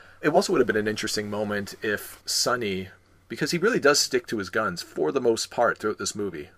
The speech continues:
excepting that one moment of panic when he gets taken a little bit.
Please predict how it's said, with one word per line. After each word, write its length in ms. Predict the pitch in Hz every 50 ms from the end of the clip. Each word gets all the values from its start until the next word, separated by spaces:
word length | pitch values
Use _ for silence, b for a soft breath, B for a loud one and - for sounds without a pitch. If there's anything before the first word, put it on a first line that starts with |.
| _ -
excepting 480 | 123 - - - 143 123 - 127 117 110
that 120 | 110 98
one 160 | 110 110 107
moment 240 | 104 101 104 101 95
of 100 | 92 -
panic 340 | - - 113 107 98 92 -
when 80 | 98 95
he 40 | 92
gets 160 | 95 90 -
taken 320 | - - 98 101 - 101
a 40 | 90
little 160 | 87 85 82
bit. 200 | 82 85 85 -